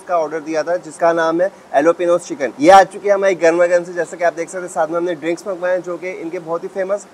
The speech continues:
मॉकटेल्स यहाँ पे मौजूद है, जिसमें Johnny Rocket है और Food Punch के नाम से। काफ़ी अच्छा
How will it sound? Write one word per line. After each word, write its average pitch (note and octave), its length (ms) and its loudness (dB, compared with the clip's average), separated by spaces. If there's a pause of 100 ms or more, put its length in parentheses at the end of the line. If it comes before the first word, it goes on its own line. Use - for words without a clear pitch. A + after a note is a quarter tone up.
मॉकटेल्स F#3+ 520 4
यहाँ G3 140 4
पे G#3 120 -10
मौजूद G3+ 360 -4
है, G3 60 -2
जिसमें F#3+ 260 -8
Johnny D#3+ 300 0
Rocket F3+ 340 2
है G3+ 100 4
और D#3+ 280 2
Food F3 340 -6
Punch F3 200 -2
के F#3+ 120 -4
नाम F3 180 2
से। G3+ 120 -2 (220)
काफ़ी E3+ 300 6
अच्छा B3 280 4